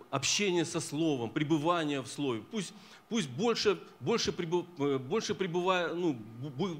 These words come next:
пусть будет больше пребывания в общении с братьями и сестрами и назидании, да? Вот пусть все это придет в жизнь нашу, э, с этого дня, потому что,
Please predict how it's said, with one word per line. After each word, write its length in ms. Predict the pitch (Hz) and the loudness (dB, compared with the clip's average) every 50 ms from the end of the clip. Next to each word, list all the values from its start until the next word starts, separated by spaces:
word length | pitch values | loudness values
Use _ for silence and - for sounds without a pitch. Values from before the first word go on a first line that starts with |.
| 139 | -6
пусть 140 | - 190 151 | -6 -6 -4
будет 220 | 170 214 196 175 | -4 -4 -4 -4
больше 320 | 139 147 214 202 - 196 165 | 0 0 0 0 0 0 -2
пребывания 560 | - 170 156 170 175 165 185 185 170 165 156 | -2 -2 0 0 0 2 2 2 2 2 0
в 60 | 143 | 0
общении 420 | 151 131 - - 196 170 165 160 147 | 0 -2 -4 -2 -2 0 0 0 0
с 80 | 127 | 0
братьями 460 | 123 139 160 165 151 - 151 143 147 | -2 0 0 0 0 0 0 0 0
и 40 | 139 | 0
сестрами 560 | - - - 165 151 - - 139 135 135 135 135 - - - | -2 -2 -4 -4 -4 -4 -4 -4 -4 -4 -4 -6 -8 -8 0
и 100 | - 165 | 4 4
назидании, 1000 | 165 156 151 131 117 139 139 123 127 165 160 147 131 117 113 104 98 87 87 90 - - - - - - - - | 6 6 4 2 0 -4 -2 2 4 4 6 6 2 2 -2 -2 -4 -6 -8 -12 -14 -16 -20 -20 -20 -20 -20 -10
да? 280 | - 110 156 214 226 226 - - - - - | -4 -2 -2 -2 -2 -4 -10 -20 -20 -14 -6
Вот 180 | - 139 135 139 | -4 -4 -4 -4
пусть 200 | - 208 175 - | -4 -4 -2 -2
все 360 | - - - 226 247 233 180 | -2 -2 0 2 4 4 4
это 240 | 175 185 175 - 170 | 4 4 2 0 0
придет 560 | - 160 170 156 135 175 214 202 196 - - - - - - - - - - - - | -2 -2 -4 -4 0 2 4 4 4 2 -4 -16 -20 -20 -20 -20 -20 -20 -20 -16 -12
в 180 | 107 107 104 127 | -10 -6 -2 0
жизнь 400 | 113 147 226 220 196 156 143 165 | 0 2 2 0 0 -2 0 0
нашу, 360 | 165 156 139 - 160 147 139 - - - - - - - | 0 0 0 -2 -4 -4 -6 -6 -12 -20 -20 -20 -14 -8
э, 580 | 107 117 120 117 117 113 110 110 107 104 101 101 - 131 | -4 -2 -2 0 0 0 0 0 0 0 -2 -4 -6 -4
с 160 | - - - | 0 4 4
этого 300 | 233 - - 196 190 185 | 4 4 4 0 -2 0
дня, 240 | 160 175 185 175 160 | 0 0 0 0 0
потому 340 | 160 147 135 156 165 165 | -2 -2 -2 0 0 0
что, 300 | 156 165 - 165 147 131 | 0 0 0 0 0 -2